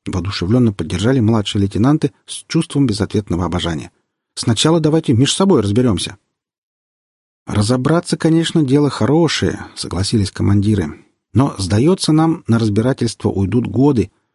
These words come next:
А Аквамарин, вот он. Давайте всё-таки сначала его проблему решим. Потренируемся в командной работе, так сказать. А уж потом спокойненько выясним, who is who. Все согласны? Воздержавшиеся?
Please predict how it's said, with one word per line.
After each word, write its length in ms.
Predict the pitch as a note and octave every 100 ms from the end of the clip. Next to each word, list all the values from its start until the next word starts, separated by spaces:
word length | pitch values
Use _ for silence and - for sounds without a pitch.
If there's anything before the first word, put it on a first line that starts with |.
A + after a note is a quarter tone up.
| _ -
А 200 | A2 -
Аквамарин, 720 | A#2 - G#2+ F2 A2+ F#3 A#2
вот 260 | G2+ G3 -
он. 160 | F2 - _ _ _ _
Давайте 280 | G#2+ A#2+ -
всё-таки 300 | - D#2+ -
сначала 340 | F#2+ G2+ A2
его 280 | G2 G2+ C3
проблему 420 | G#2 F#2 G2 E2
решим. 360 | D#2+ - - - _ _ _ _ _
Потренируемся 720 | F#2 - C3+ D3+ F3+ F3 -
в 80 | C#3
командной 520 | - C#3+ C#3+ A2+ B2+
работе, 320 | B2 C3 G2
так 160 | - -
сказать. 440 | - E2+ E2+ - _ _ _ _
А 80 | B2+
уж 160 | C#3+
потом 280 | - B2+ D#3+
спокойненько 640 | B2+ - G2+ C#3+ C3 A2+ B2+
выясним, 460 | C3+ A2+ - D2+ - _
who 260 | - C3 A2
is 200 | G#2+ F#2+ -
who. 180 | B2+ - _ _ _ _ _ _ _ _
Все 160 | - D#3
согласны? 460 | G3+ F3+ C3 - -
Воздержавшиеся? 680 | G#2 B2+ C#3 E3 F3 E3+